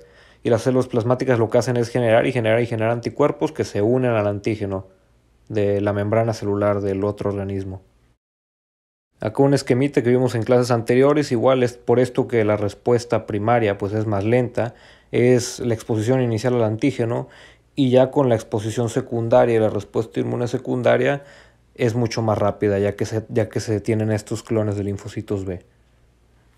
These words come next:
Este esquema es un resumen de lo que les acabo de apli-, de explicar. El linfocito B virgen, cuando entra en contacto con el antígeno, se activa, da la proliferación,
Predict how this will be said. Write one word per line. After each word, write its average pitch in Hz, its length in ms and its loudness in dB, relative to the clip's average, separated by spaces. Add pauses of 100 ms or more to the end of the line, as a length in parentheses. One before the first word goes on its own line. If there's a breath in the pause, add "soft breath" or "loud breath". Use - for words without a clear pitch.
(1300)
Este 131 200 0
esquema 131 280 0
es 123 100 -2
un 139 100 2
resumen 127 420 0
de 117 60 2
lo 110 120 2
que 120 80 0
les 110 120 -2
acabo 120 280 2
de 117 40 4
apli-, 117 300 -6
de 123 140 0
explicar. 135 560 4
El 117 80 0
linfocito 117 500 -2
B 117 140 2
virgen, 131 600 0 (300 soft breath)
cuando 110 380 2
entra 113 200 -4
en 110 60 -4
contacto 113 460 -2
con 117 120 -2
el 110 80 2
antígeno, 110 460 -2
se 110 80 -4
activa, 120 800 2
da 110 100 2
la 110 140 0
proliferación, 110 800 -2